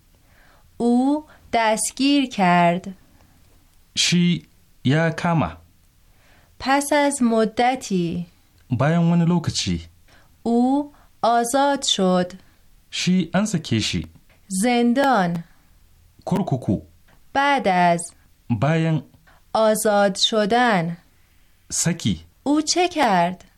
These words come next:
Speaker 2: Me ya yi?
Speaker 1: باز هم.
Speaker 2: Har wala yau.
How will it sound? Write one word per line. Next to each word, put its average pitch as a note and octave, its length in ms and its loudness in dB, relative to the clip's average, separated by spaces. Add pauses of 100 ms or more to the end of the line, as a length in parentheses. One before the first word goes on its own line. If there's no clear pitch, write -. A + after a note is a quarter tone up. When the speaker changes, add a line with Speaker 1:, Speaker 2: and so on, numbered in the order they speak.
(500)
Speaker 2:
Me C3 120 2
ya C#3 180 2
yi? D#3+ 260 0 (1080)
Speaker 1:
باز C#4 380 0
هم. F3+ 560 -4 (960)
Speaker 2:
Har D3+ 140 0
wala A2+ 300 0
yau. F#2+ 160 0